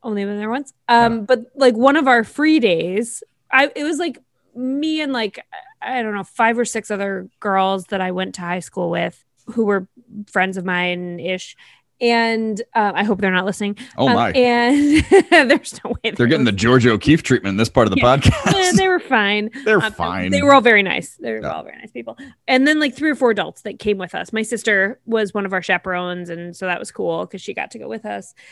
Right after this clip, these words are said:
Speaker 1: And on one of our free days, like, ninety percent of the fifteen people that were part of our group went shopping, and me and, like, two other people went to a museum.
Speaker 2: Oh. <laughs> Nicely done.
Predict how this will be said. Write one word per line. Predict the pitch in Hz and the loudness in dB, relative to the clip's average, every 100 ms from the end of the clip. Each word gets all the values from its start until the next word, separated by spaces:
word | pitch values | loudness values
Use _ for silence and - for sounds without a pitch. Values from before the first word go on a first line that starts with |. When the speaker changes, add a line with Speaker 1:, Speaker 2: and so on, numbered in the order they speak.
| - _ | -20 _
Speaker 1:
And | - 247 233 233 | -2 0 2 0
on | - 233 | 0 2
one | 233 | 2
of | 214 | 0
our | 214 | -2
free | - 330 349 | -2 -2 0
days, | 220 190 185 185 - - _ | 0 0 -4 -6 -8 -20 _
like, | 247 233 220 214 - _ - | 0 4 4 2 -8 _ 0
ninety | 226 240 247 254 311 | 4 6 6 6 4
percent | 285 254 262 240 | 4 2 2 0
of | 190 175 | -2 -4
the | 180 180 - _ 302 _ - | -4 -4 -6 _ -20 _ -2
fifteen | 214 - 220 196 | -2 -2 -6 -4
people | 208 185 185 | -4 -4 -2
that | 180 | -2
were | 185 | -6
part | - 196 | -4 -4
of | 180 | -2
our | 175 | -4
group | 175 185 185 | -4 -6 -6
went | 185 180 175 | -6 -6 -6
shopping, | - 220 208 - 175 165 196 233 - - _ | -6 0 0 0 -6 -6 -8 -12 -14 -20 _
and | 226 214 208 214 | -4 -2 -2 0
me | 247 254 | 2 2
and, | 262 | 0
like, | 202 170 - | -4 -6 -6
two | - 262 | 0 4
other | 233 208 | 4 2
people | 185 220 190 175 | -2 -6 -4 -2
went | 180 | -4
to | 175 180 | -4 -6
a | |
museum. | 170 165 160 165 143 147 196 - _ _ - | -6 -8 -4 -6 -6 -10 -12 -14 _ _ -14
Speaker 2:
Oh. | - 110 - - | -6 -6 -6 -12
<laughs> | _ _ _ - _ _ _ _ - - | _ _ _ -20 _ _ _ _ -12 -2
Nicely | 139 139 131 | -2 0 -2
done. | 101 107 104 101 | -2 -4 -4 -8